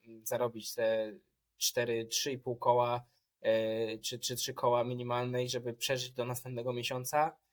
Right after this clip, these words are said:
Em, no, bo ktoś może zarabiać trzy tysiące, a być mega szczęśliwym człowiekiem i mega wartościowym mężczyzną,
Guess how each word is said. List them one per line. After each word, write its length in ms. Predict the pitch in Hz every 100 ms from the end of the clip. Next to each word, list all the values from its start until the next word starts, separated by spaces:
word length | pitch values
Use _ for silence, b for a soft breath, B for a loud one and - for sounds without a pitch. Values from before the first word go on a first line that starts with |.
| _ _ _ _
Em, 640 | - 127 123 127 127 131 127 _ _ _
no, 500 | 131 151 170 175 170 - _ _ _ _ -
bo 500 | 135 139 147 139 - _
ktoś 240 | - 151
może 160 | 156 -
zarabiać 400 | 147 143 143 -
trzy 220 | - 160
tysiące, 460 | - 147 143 - 127
a 60 |
być 200 | 131 135
mega 240 | 135 143 139
szczęśliwym 460 | - 135 - 143
człowiekiem 440 | 131 135 131 127 123
i 60 |
mega 220 | 127 127 123
wartościowym 560 | 127 - - 127 123
mężczyzną, 600 | 117 120 - 131 139 156